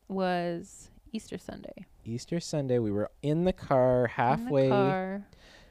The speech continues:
Speaker 1: halfway to my mom's house. We were gonna have Easter with her 'cause she's, she's vaccinated and she does childcare for us. So
Speaker 2: Yeah.
Speaker 1: we're already linked. So, yeah, we're gonna have, go to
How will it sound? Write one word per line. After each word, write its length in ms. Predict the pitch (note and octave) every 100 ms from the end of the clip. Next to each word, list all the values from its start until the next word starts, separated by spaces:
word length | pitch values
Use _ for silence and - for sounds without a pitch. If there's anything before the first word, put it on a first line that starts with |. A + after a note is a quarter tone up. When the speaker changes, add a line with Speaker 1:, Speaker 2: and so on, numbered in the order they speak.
| - - -
Speaker 1:
halfway 360 | G#3+ A3+ B3
to 100 | B3+
my 140 | C4+ C4
mom's 400 | G#3 F#3+ F#3 -
house. 340 | F#3+ F#3 -
We 60 | F3+
were 60 |
gonna 180 | F3+ F#3
have 180 | G3+ F#3+
Easter 680 | G3+ - - F#3+ F#3 F#3+ F#3+ _ _ -
with 200 | G3 G3
her 200 | F3+ F3
'cause 240 | - -
she's, 400 | - - G3 - _
she's 340 | - A3+ A3
vaccinated 600 | G#3 G3 - G3+ F#3+ F#3
and 200 | F3+ F3+
she 180 | - F#3+
does 240 | F#3 F#3 G3
childcare 540 | - G3 G3 - G3+
for 200 | - -
us. 100 | -
So 360 | - - - F#3 _ _ _ -
Speaker 2:
Yeah. 120 | G3 F3+
Speaker 1:
we're 160 | F#3
already 640 | G3 G3+ G3+ G3+ G3 G3 -
linked. 480 | G3+ F#3 F3+ - - - - - - - - - - -
So, 760 | - - G#3 G3+ G3 F#3+ F#3+ - _ _ - _ _ _ _ _
yeah, 200 | G3 D#3 - -
we're 100 | G3
gonna 160 | G3
have, 360 | F#3+ G#3 G#3 G3 - - - _ _
go 200 | G#3 G#3+
to 360 | G#3+ G#3 G#3